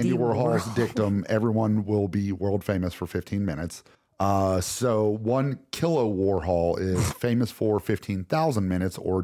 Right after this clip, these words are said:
Speaker 1: ten point forty-two days, uh, a,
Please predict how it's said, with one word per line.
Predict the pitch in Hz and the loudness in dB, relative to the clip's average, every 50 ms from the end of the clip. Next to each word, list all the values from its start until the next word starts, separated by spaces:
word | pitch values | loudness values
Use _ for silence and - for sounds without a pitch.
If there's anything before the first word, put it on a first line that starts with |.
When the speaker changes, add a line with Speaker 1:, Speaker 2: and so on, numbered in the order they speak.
| - - | -4 -6
Speaker 1:
ten | - - 117 117 110 110 110 110 104 98 - _ _ _ _ _ _ | -6 -4 -2 0 2 2 2 0 -2 -4 -8 _ _ _ _ _ _
point | - - 107 101 101 101 - - | -6 -4 -2 -2 -2 -4 -6 -8
forty-two | - - 104 92 92 90 - - - 90 | -2 0 0 0 0 -2 -4 -4 -6 -6
days, | 85 73 101 104 98 90 85 80 80 82 85 - - - _ _ _ _ _ _ _ _ | -4 -2 0 2 2 2 2 0 0 -2 -4 -6 -10 -16 _ _ _ _ _ _ _ _
uh, | 87 90 90 87 87 87 85 80 - - | -2 0 2 2 2 0 0 -2 -2 -2
a, | 90 95 95 87 | -2 -2 -2 -2